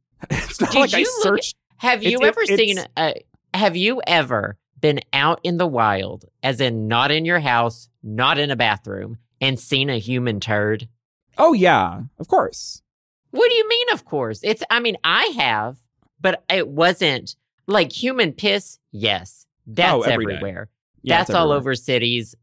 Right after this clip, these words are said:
Speaker 2: That's everywhere. But a s-, but a human turd in the middle of a sidewalk,
Speaker 1: It
Speaker 2: I have
Speaker 1: hits
Speaker 2: only
Speaker 1: different.
Speaker 2: encountered,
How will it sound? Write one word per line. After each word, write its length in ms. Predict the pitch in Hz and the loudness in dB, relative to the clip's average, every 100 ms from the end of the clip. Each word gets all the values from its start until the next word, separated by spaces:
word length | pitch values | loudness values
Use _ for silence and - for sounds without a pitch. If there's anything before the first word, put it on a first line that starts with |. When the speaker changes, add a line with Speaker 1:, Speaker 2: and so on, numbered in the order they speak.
| - | -20
Speaker 2:
That's 420 | 92 147 147 - - _ _ _ - | -2 0 0 -4 -18 _ _ _ 0
everywhere. 640 | 165 135 113 92 85 117 - _ _ _ - | 2 2 -2 -4 -10 -14 -20 _ _ _ 0
But 160 | 180 165 | 2 4
a 60 | |
s-, 280 | 147 - - - | 2 -2 -16 -8
but 200 | 147 156 | -2 0
a 60 | 139 | 0
human 560 | 123 185 208 240 277 | -2 -2 0 0 -2
turd 580 | - - 170 139 113 101 - | -6 0 2 4 2 -2 -6
in 140 | 131 | -4
the 80 | 120 | -2
middle 240 | 127 143 | -2 0
of 120 | 135 | -2
a 40 | 113 | -2
sidewalk, 720 | - 113 113 101 98 - - _ - | 0 -2 -2 -6 -8 -10 -18 _ 0
Speaker 1:
It 120 | 208 | 2
Speaker 2:
I 40 | 135 | 2
have 180 | 151 | 2
Speaker 1:
hits 120 | 131 - | 2 2
Speaker 2:
only 160 | 131 | 2
Speaker 1:
different. 320 | 127 208 165 123 | 0 2 2 2
Speaker 2:
encountered, 420 | 120 113 110 | 2 -2 -4